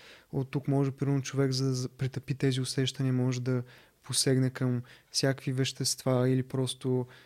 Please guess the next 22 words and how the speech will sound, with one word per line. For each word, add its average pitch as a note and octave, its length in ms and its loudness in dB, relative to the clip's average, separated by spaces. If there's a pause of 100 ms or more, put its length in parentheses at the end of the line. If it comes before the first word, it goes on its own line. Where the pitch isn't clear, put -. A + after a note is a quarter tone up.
(160)
нали, C3 160 2
емоционално C3 680 2
хранене, C3 760 2 (600)
или C3 400 2
да C3 140 -2
се - 140 0
опитва C3 600 -2
да C3 160 -4
се - 160 2
изключи C#3 580 -2
от C3 100 -4
тази C3 360 2
реалност B2 640 0 (380)
и C3+ 80 -4
да B2+ 120 -2
си, B2+ 640 0 (720)
да C3+ 180 -6
се - 200 2
изолира. B2+ 760 2 (760)
Та, C#3+ 400 0
да, E3+ 280 2 (100)
реално E3 600 2